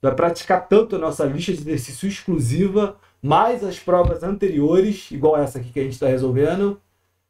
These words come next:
e batalhando, bicho. Com certeza, próxima vaga vai ser sua, bicho. Só se inscrever aí.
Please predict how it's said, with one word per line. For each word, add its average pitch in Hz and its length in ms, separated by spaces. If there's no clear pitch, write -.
e 98 220
batalhando, 190 680
bicho. 117 440
Com 214 160
certeza, 175 640
próxima 147 400
vaga 143 300
vai 147 100
ser 160 140
sua, 139 380
bicho. 117 340
Só - 180
se 185 120
inscrever 156 380
aí. 117 200